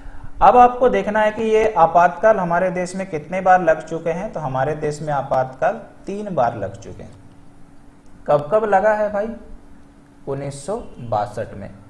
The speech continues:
उन्नीस सौ बासठ में याद है इंडिया चाइना का युद्ध हुआ था, और आपको पता है ना इंडिया चाइना का युद्ध हुआ है तो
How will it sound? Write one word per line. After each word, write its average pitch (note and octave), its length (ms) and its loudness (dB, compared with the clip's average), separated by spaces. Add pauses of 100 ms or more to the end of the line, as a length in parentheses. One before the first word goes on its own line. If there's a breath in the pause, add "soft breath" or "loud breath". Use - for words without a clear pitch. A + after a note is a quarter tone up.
(240)
उन्नीस C3+ 280 -6
सौ E3 100 0
बासठ C#3+ 340 2
में F3+ 120 -4
याद E3 280 4
है B3 240 -4
इंडिया D3 400 2
चाइना C#3 440 -2
का F#3 140 -4
युद्ध A#2 360 -8
हुआ G2 280 -10
था, - 160 -16 (1400 soft breath)
और B2 120 2
आपको B2+ 260 2
पता E3 280 4
है F3 120 2
ना A3+ 140 0
इंडिया D#3+ 320 2
चाइना D#3 380 2
का E3 120 2
युद्ध D#3 300 -2
हुआ D#3 240 4
है D3 160 2
तो D3 180 -4